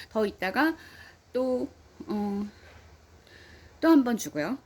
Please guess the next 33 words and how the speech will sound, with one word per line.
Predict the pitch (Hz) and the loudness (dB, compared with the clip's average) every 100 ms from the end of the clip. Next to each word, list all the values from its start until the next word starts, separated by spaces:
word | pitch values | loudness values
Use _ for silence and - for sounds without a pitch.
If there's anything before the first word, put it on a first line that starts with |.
| _ | _
또 | 302 | -4
삼십 | - 339 - - | 2 2 2 -4
분 | 254 220 | -4 -2
내지 | 175 233 | 0 2
한 | 277 | 0
시간 | 277 220 190 | 0 -4 -4
있다가 | 175 185 | -6 -4
또 | 262 | 2
한 | 285 | 2
번 | 240 214 | 4 0
줘요. | 190 156 143 - | -4 -4 -6 -4
그러면은, | 196 190 196 247 269 - - - - - | -2 0 0 4 2 2 -10 -16 -18 -6
어, | 175 180 - | 0 2 4
얘가 | 208 214 226 240 | 4 6 4 4
벌써 | 190 185 208 | -2 -4 -6
첫 | - 311 | -6 -4
번째 | - 311 320 233 226 233 233 | 2 2 4 2 0 0 0
그 | 202 185 | 0 0
이거 | 202 311 | 2 4
할 | 269 262 | 4 2
때 | 226 233 160 170 - - - - | 2 4 2 -2 -12 -20 -20 -6
이걸 | - 233 220 - - - - - - - - - - | 0 2 2 -2 -20 -20 -20 -20 -20 -20 -10 -10 -6
뭐 | 185 180 170 | 0 2 2
이렇게 | - - 180 | -2 -4 -4
좀 | 165 170 - | -2 -2 0
올리면, | 233 254 202 190 - - - - - - _ | 2 4 4 4 2 0 -12 -20 -20 -20 _
조금 | 277 294 226 | -2 2 4
올리고 | 214 240 233 254 | 4 2 2 2
물을 | 185 202 220 | 2 2 2
주면 | 202 202 214 170 | 2 2 4 2
얘가 | 165 202 | 2 2
흙은 | - 294 320 | 2 6 8
내려가고 | 226 175 185 175 254 320 | 8 4 0 -2 0 -2